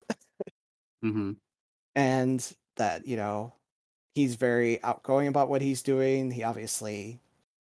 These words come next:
Speaker 1: likes everything. He likes his outlines, and the, the,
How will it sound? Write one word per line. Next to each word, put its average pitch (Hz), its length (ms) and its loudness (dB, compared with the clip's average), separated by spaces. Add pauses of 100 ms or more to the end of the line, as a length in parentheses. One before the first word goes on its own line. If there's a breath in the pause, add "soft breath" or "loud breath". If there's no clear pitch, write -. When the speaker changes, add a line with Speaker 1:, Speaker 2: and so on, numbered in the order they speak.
(120)
Speaker 1:
likes - 640 -2 (160)
everything. 123 640 2
He 117 100 -4
likes 117 300 -4
his 120 140 -4
outlines, 123 520 -4
and 127 320 -6 (420)
the, 123 340 4
the, 123 460 0